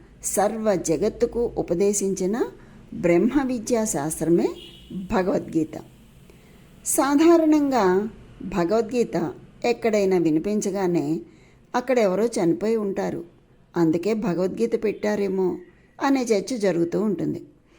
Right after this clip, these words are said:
అంటే, శవం దగ్గర వినే గ్రంథంగా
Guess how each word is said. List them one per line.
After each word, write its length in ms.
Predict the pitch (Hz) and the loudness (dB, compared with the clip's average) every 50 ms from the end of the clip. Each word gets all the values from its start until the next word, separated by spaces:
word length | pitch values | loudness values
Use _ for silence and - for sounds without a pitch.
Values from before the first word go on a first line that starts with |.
| - - _ - _ _ - | -20 -20 _ -20 _ _ 0
అంటే, 400 | 175 175 175 - 226 285 440 - - - - _ _ _ _ - | 0 2 2 2 2 0 0 -2 -8 -16 -20 _ _ _ _ -14
శవం 540 | - - - 175 160 156 165 196 233 254 254 | -10 -2 0 2 2 2 2 2 2 2 0
దగ్గర 320 | 269 247 220 240 254 247 | 0 0 2 2 2 2
వినే 320 | 226 226 220 220 220 220 214 | 2 0 -2 -2 -2 -2 -2
గ్రంథంగా 840 | 185 175 170 160 165 180 - - 214 202 185 180 160 156 165 | -2 -2 -2 0 0 0 0 0 0 0 0 0 0 -2 -4